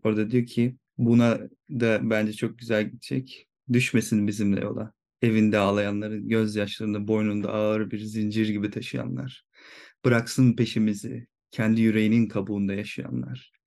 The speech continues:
İşte şu güneşten düşen ateşte milyonlarla kırmızı yürek yakıyor.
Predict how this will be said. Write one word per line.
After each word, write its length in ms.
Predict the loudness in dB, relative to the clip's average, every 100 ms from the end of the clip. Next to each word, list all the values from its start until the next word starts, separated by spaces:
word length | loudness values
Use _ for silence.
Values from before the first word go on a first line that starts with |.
| _ _
İşte 560 | -4 -2 0 0 0 -8 _ _
şu 260 | 0 0
güneşten 680 | 4 4 4 0 2 2 2
düşen 220 | -2 -4
ateşte 580 | -4 -6 -12 -10 -12 -14 _ _ _ 4
milyonlarla 840 | 6 6 6 4 4 4 4 0
kırmızı 380 | -2 -2 -2 -2
yürek 380 | 2 0 0
yakıyor. 500 | -10 -14 _ -12 -12